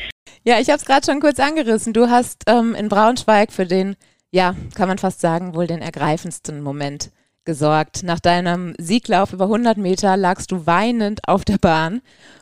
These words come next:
Und, äh, ich kann dich sagen, um mich herum auf der Pressetribüne haben auch ganz viele Leute plötzlich feuchte Augen bekommen.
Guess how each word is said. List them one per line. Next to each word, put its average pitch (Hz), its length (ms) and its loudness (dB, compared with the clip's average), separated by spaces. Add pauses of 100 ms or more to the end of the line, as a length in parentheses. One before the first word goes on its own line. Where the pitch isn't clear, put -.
(120)
Und, 175 280 -6
äh, 170 180 2
ich 175 140 -6
kann 208 180 0
dich 214 120 -4
sagen, 175 300 2
um 214 120 -6
mich 233 160 -4
herum 226 280 2
auf 220 140 -6
der 190 100 -2
Pressetribüne 202 880 -4
haben 214 160 -4
auch 226 200 -4
ganz 233 240 -6
viele 247 180 -2
Leute 214 320 -2
plötzlich - 400 -8
feuchte 214 340 -2
Augen 190 280 0
bekommen. 185 640 0